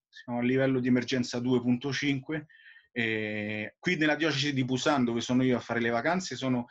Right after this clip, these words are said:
mm, al-, non stanno facendo le messe, fanno le messe soltanto su, su YouTube in streaming.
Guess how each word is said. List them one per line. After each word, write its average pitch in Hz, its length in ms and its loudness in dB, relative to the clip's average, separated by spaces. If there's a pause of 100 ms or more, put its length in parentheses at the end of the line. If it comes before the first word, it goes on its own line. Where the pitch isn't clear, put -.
(360)
mm, 117 440 -2
al-, 123 160 2
non 127 160 4
stanno 139 240 2
facendo 123 400 0
le 120 80 2
messe, 113 380 -4
fanno 113 200 -6
le 117 100 -2
messe 117 280 0
soltanto 120 500 -6
su, 117 260 -6
su - 180 -8
YouTube 113 520 -4 (120)
in 110 120 -10
streaming. 117 580 -6